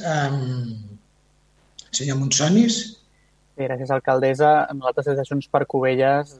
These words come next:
Speaker 2: donem ple suport al sector esportiu, des de la base del professional, evidentment,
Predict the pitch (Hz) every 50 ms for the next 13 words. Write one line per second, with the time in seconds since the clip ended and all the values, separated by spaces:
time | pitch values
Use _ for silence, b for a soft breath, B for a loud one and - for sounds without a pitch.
0 | _ 131 127 123 123 123 123 _ _ _ - 123 - - 127 - - 117 117 123
1 | - 127 120 - - 127 - - 131 123 123 123 123 120 120 120 120 - - -
2 | 127 120 - - 135 143 156 160 165 170 170 165 143 - - - - - 120 113
3 | - 120 117 117 117 120 123 - - 127 127 123 117 123 123 117 123 120 120 -
4 | _ - - 120 - - 123 123 131 139 147 143 127 131 123 120 117 120 127 135
5 | 151 160